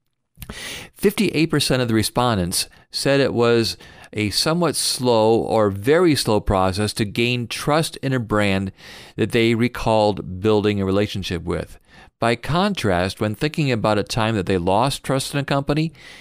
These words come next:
seventy percent said they lost trust quickly.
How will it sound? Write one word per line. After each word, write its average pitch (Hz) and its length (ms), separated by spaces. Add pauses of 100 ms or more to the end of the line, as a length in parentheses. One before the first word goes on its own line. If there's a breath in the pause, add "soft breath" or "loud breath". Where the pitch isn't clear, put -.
(140 loud breath)
seventy 226 480
percent 110 420
said 123 200
they 120 180
lost 123 600
trust - 460 (220)
quickly. - 500